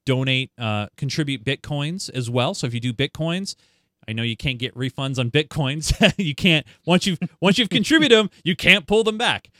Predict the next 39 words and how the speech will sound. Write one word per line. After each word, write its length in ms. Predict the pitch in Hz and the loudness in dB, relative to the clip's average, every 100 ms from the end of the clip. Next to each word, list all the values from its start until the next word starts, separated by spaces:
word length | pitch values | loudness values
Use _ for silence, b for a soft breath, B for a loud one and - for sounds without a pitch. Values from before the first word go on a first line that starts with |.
| b | b
Uh, 180 | - 123 | -4 -4
so 140 | 127 156 | 0 0
you 160 | 156 | -2
can 240 | - 165 147 | -2 -6 -4
contribute 420 | 147 - 170 147 | -6 -4 -6 -4
Bitcoins 400 | 151 - 147 147 | -6 -4 -8 -8
as 120 | 160 | -8
well. 260 | 131 101 113 b b | -6 -6 -8 b b
But 140 | 175 | -2
there'll 120 | 208 202 | 0 -2
be 220 | 214 214 | -2 -2
a 80 | 175 | -2
Patreon 800 | - 240 - 226 190 175 170 - _ _ | -2 -4 -4 -4 -4 -2 -4 -8 _ _
for 80 | 165 | -6
Geek 240 | 139 180 | -2 -4
Gamer 260 | - 190 170 | -2 -2 -2
T 280 | - - 170 | -4 -4 -2
V 220 | 165 170 | -2 -2
as 180 | 143 131 | -2 -2
a 60 | |
whole 480 | 120 - 202 110 82 _ _ _ _ - | -4 -4 -2 -2 -6 _ _ _ _ -14
starting 420 | - 156 127 110 | -4 -2 -2 -4
soon. 380 | - 127 85 - _ _ _ _ | -6 -6 -8 -14 _ _ _ _
Uh, 320 | - 101 98 92 | -6 -4 -4 -8
so 440 | - - 160 135 135 | -10 -4 -2 -2 -4
now 140 | 175 | -4
the 80 | 156 | -4
good 200 | 151 196 | -4 -4
news 220 | 180 151 | -4 -4
is 120 | 135 131 | -4 -4
obviously 520 | 127 127 147 123 123 | -4 -4 -6 -6 -6
the, 180 | 131 127 | -8 -6
the 140 | 120 135 | -6 -6
funds 460 | - 165 165 151 | -4 -2 -2 -4
that 120 | 156 | -6
support 260 | 113 147 143 | -8 -6 -8
the 60 | 123 | -6
Minecraft 460 | 131 143 151 131 | -6 -4 -4 -4
Me, 320 | 135 135 135 | -4 -4 -6